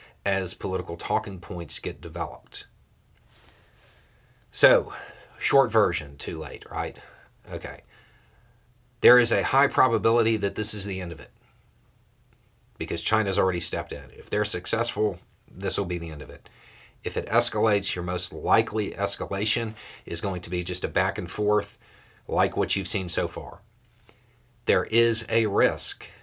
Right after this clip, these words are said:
you know, it's a, it's a non-zero chance that it does escalate further. But that's unlikely because neither one of these countries actually wants to go to war with the other one.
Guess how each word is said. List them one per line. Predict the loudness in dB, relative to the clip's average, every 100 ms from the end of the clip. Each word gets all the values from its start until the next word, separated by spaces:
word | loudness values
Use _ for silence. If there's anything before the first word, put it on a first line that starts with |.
| _ -16
you | -10
know, | -8 -6
it's | -8 -10
a, | -10
it's | -6
a | -6
non-zero | -6 -4 -4 -2 2 2
chance | 0 -2 -4 -6 -12 -14 -20 -20 -20 -14
that | 0 0 2
it | -2 -2
does | -2 -2
escalate | -4 -6 -2 -4 -4 -2
further. | 0 0 -2 -14 -20 _ _
But | -10 -2
that's | -2 -2
unlikely | -6 -6 0 2 2 0 -4
because | -4 -6 -6
neither | -6 -2 0 2
one | 2 0
of | -2
these | -4 -4
countries | -2 0 0 0 -2 -8 -4
actually | -4 0 2 2 2
wants | 0 -2
to | -4
go | -2 -2
to |
war | -2 -2 -2
with | -2 -4
the | -8
other | -8 -10
one. | -16